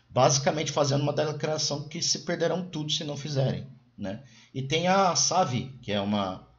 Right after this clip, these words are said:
seguidora de conteúdo, criadora de conteúdo que eu sigo também. Censura extrema nas mãos de processadores de pagamento ou seus intermediários. Isso é maligno.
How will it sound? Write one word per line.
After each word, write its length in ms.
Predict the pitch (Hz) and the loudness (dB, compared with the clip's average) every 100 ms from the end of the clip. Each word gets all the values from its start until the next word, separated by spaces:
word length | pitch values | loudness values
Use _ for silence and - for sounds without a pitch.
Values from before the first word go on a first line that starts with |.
| _ _ | _ _
seguidora 580 | - - 113 107 110 113 | -12 -6 -4 0 0 0
de 100 | - | -2
conteúdo, 360 | - 127 131 - | -6 -4 -4 -2
criadora 320 | 113 104 104 | 0 0 0
de 80 | - | -4
conteúdo 320 | 113 104 95 | -6 -6 -6
que 60 | |
eu 40 | 120 | -4
sigo 200 | - - | -4 -4
também. 340 | 170 139 139 - - - - | -4 -2 -4 -8 -14 -20 -10
Censura 460 | - - 160 - 196 | 0 2 4 4 6
extrema 480 | 214 - 160 175 180 | 4 2 2 2 2
nas 220 | 170 143 | 2 2
mãos 240 | 131 139 | 2 2
de 60 | - | 0
processadores 580 | - 143 - 139 123 131 | -2 -4 -2 0 0 0
de 60 | - | 0
pagamento 480 | 147 131 135 135 135 | 0 0 0 -2 -2
ou 100 | 156 | -2
seus 260 | - 151 135 | -2 0 0
intermediários. 680 | 131 143 147 131 98 98 | 0 -2 -2 0 -2 -2
Isso 160 | 135 - | -4 -4
é 40 | |
maligno. 480 | 170 156 147 113 85 | -2 -2 -2 -2 -4